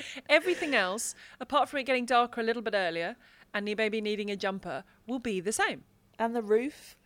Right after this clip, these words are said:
Speaker 1: We have a roof. But it's the same clay surface that they've kept. Everything around it is different. So even the surface of Chatrier is the same.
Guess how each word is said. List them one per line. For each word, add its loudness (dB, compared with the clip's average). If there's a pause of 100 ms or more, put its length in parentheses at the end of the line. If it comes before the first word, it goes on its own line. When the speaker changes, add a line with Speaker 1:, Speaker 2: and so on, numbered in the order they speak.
(360)
Speaker 1:
We -8
have -8
a -8
roof. -2
But 10
it's -2
the -4
same 4 (100)
clay 2
surface 0
that -8
they've -4
kept. -4
Everything -10
around -6
it -10
is -12
different. -16 (260)
So -8
even -2
the -4
surface 4
of -6
Chatrier -4 (360)
is -8
the -10
same. -8